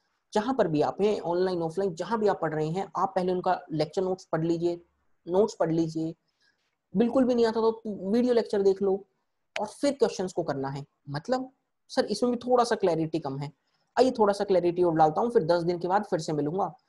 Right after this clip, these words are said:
कि कितना आप इम्प्रूव कर पाए हैं, नहीं कर पाए। दोस्त, आपको बहुत सारे लोग मिल जाएंगे, बहुत सारी चीजें बताने वाले। मैं अपना एक्सपीरियंस शेयर कर रहा हूँ, हो सकता है आपको बहुत फायदा हो,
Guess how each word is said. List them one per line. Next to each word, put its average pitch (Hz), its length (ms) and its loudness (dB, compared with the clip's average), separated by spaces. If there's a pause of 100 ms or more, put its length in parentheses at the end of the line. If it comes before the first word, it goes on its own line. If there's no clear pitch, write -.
(260)
कि 214 80 2
कितना 208 320 0
आप 220 100 0
इम्प्रूव 196 300 4
कर 175 160 2
पाए 151 220 -2
हैं, 214 120 -2
नहीं 247 140 -2
कर 233 120 -4
पाए। 135 260 -2 (480)
दोस्त, 240 240 4
आपको 214 180 0
बहुत 185 260 2
सारे 226 160 2
लोग 202 320 4
मिल 190 140 4
जाएंगे, 185 260 0
बहुत 175 240 -2
सारी 190 200 2
चीजें 185 240 0
बताने 160 340 -2
वाले। 208 340 0 (420)
मैं 208 120 2
अपना 247 220 0
एक्सपीरियंस 202 440 0
शेयर 185 180 2
कर 156 140 -4
रहा 160 140 -4
हूँ, 220 200 -4
हो 220 120 0
सकता 226 280 -4
है 190 60 0
आपको 190 120 -4
बहुत 180 220 -4
फायदा 143 360 -2
हो, 139 100 -8